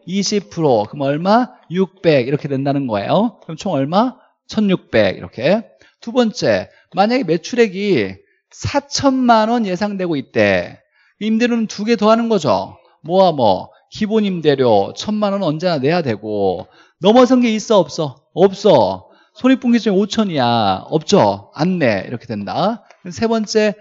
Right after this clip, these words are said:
매출이 만약에 일억이 나왔네. 일억, 일억.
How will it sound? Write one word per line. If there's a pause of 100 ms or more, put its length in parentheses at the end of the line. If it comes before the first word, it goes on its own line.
(220)
매출이
만약에 (500)
일억이
나왔네.
일억,
일억.